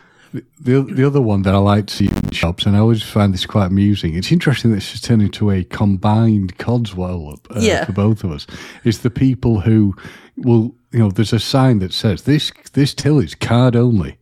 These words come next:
Speaker 1: and
Speaker 2: Yeah.
Speaker 1: they don't turn, and it, it's like there. I remember listening to a shop assistant going, like, muttering to herself after, 'cause I was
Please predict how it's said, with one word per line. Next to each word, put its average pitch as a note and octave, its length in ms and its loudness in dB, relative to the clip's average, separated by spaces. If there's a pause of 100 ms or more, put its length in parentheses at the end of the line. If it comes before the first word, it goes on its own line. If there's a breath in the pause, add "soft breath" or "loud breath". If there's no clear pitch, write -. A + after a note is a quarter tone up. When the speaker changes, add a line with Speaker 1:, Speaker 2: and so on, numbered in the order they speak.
(200)
Speaker 1:
and G#2+ 180 2
Speaker 2:
Yeah. F2 60 0
Speaker 1:
they F#2 180 0 (180)
don't A2 300 2 (280)
turn, A2+ 280 0
and A#2 180 -6
it, - 280 -8
it's - 220 -8
like A#2 260 0
there. A#2 300 2
I F#2 80 -6
remember A2 360 2
listening G#2+ 380 -4
to - 80 -4
a F2+ 60 -2
shop - 280 0
assistant G2 380 -4
going, F2+ 240 -4 (560 loud breath)
like, G2+ 120 0
muttering A2+ 440 2
to - 100 -6
herself E2 440 -4
after, - 280 -2 (140)
'cause - 160 -2
I G#2 40 4
was F#2+ 160 -2